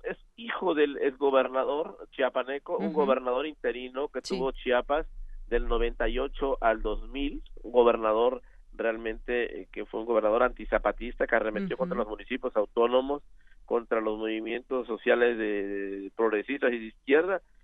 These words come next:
Speaker 1: y bueno, el hijo ya se perfilaba en esa misma línea de su, de ser el gobernador,
Speaker 2: Ujú.
Speaker 1: incluso previo a la jornada electoral,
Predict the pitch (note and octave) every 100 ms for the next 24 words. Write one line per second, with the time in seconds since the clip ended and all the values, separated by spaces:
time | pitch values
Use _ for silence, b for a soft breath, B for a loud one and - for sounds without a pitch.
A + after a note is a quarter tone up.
0 | - A2+ A#2 C#3 E3+ E3 A2+ B2+ D#3 -
1 | D3 C3 D#3 B2+ C3 B2 A#2+ C3+ C#3+ C#3
2 | B2 A#2 B2+ C3+ B2+ C3+ C#3 A#2 C3+ C3
3 | A#2 A2+ G#2+ G#2+ A2+ B2 C3 B2+ A#2+ A2+
4 | A2 A2+ F3 - G#3 F3+ G3+ B2+ A#2 -
5 | B2+ C#3+ C#3 B2+ A#2 B2+ D#3 F3+ C#3+ B2+
6 | A#2 B2+ C#3 B2+ A#2 A#2 A2 B2